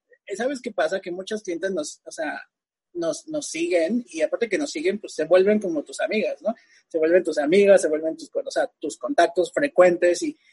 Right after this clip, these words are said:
y cada colección te están preguntando, "¿Qué, qué hiciste? ¿Qué tienes nuevo? ¿Cuándo me lo enseñas? ¿Cuándo te voy a ver?". Entonces, eso es lo, lo divertido, ¿no? Tanto eso como las tiendas. Ahorita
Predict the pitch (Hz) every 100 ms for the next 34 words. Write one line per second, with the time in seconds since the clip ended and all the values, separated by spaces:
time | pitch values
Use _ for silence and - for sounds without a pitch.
0 | _ _ - 151 147 _ - 170 190 190
1 | 165 156 - 165 170 - 156 143 147 147
2 | 139 139 - - 202 208 226 214 175 160
3 | 196 190 208 208 175 185 175 151 180 196
4 | 208 180 156 190 185 151 - 175 196 170
5 | 165 165 156 156 147 _ _ _ - 143
6 | 156 156 - 175 147 175 185 202 175 147
7 | 147 147 143 139 143 151 143 - 196 151
8 | 151 185 160 147 165 202 208 202 156 147
9 | - 190 147 139 180 151 185 190